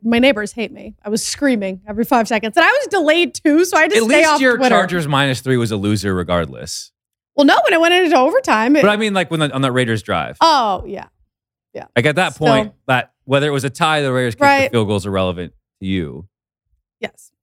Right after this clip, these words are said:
Speaker 1: Exciting game nonetheless,
Speaker 2: It
Speaker 1: right?
Speaker 2: was an insane game.
Speaker 1: Congratulations, Raiders. I wanna move on to the big game tonight, Bama, Georgia. But before we give our takes on who we think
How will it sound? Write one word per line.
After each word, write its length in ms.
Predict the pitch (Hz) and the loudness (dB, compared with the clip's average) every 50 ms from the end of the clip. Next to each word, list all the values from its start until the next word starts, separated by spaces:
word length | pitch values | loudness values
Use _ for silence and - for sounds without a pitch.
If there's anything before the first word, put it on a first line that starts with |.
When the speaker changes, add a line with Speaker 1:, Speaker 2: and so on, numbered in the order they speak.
| _ _ - | _ _ -4
Speaker 1:
Exciting 380 | 427 - - 554 508 453 427 | -2 0 2 2 2 2 0
game 200 | 320 294 269 262 | 0 0 0 0
nonetheless, 520 | 247 220 214 208 196 185 185 - _ _ _ _ | -2 -4 -6 -6 -10 -12 -14 -18 _ _ _ _
Speaker 2:
It 60 | 139 | 0
Speaker 1:
right? 100 | 143 139 | 0 2
Speaker 2:
was 180 | 135 127 110 - | 2 0 -2 -4
an 100 | 110 107 | -6 -6
insane 260 | 104 92 - - 107 | -6 -6 -2 -2 0
game. 80 | 480 - | 0 2
Speaker 1:
Congratulations, 720 | - 277 254 233 233 226 214 208 202 - - 214 214 - - | 2 0 0 0 -2 -6 -8 -8 -10 -14 -16 -20 -20 -20 -20
Raiders. 200 | - - - _ _ _ _ _ _ - - _ _ _ _ _ _ _ _ _ _ _ - | -20 -20 -20 _ _ _ _ _ _ -20 -20 _ _ _ _ _ _ _ _ _ _ _ 0
I 140 | 302 392 453 | 0 0 2
wanna 220 | 466 466 427 381 392 | 0 0 2 2 2
move 160 | 403 392 - | 2 2 2
on 320 | 302 302 311 311 302 285 - - - | 2 2 2 2 2 0 -2 -2 0
to 300 | 311 302 294 285 277 254 | 2 2 2 2 2 2
the 120 | 214 254 | 0 0
big 260 | 190 339 381 403 - | 2 2 0 0 0
game 260 | - 392 392 392 359 | 0 0 2 2 2
tonight, 400 | 330 - 381 359 349 349 339 294 | 0 0 0 2 2 2 2 0
Bama, 300 | 233 311 302 294 285 269 | 0 0 2 2 0 0
Georgia. 380 | 226 - 269 254 269 247 262 247 | -2 -2 0 0 0 0 0 -2
But 140 | 226 247 208 | -2 -4 -8
before 220 | 262 - 403 440 | -6 -2 0 2
we 120 | 508 523 392 | 2 2 2
give 160 | 381 381 254 | 0 -2 0
our 260 | - 262 254 254 254 | 2 2 2 2 0
takes 380 | - - 277 233 220 220 - - | 0 0 0 2 2 0 0 -2
on 120 | 220 214 | -2 -2
who 140 | 185 214 262 | 0 -2 -2
we 340 | 233 196 185 254 277 302 294 | -2 -2 -2 0 0 0 0
think 380 | - _ - 220 208 196 190 | -2 _ -2 -2 -2 -2 -6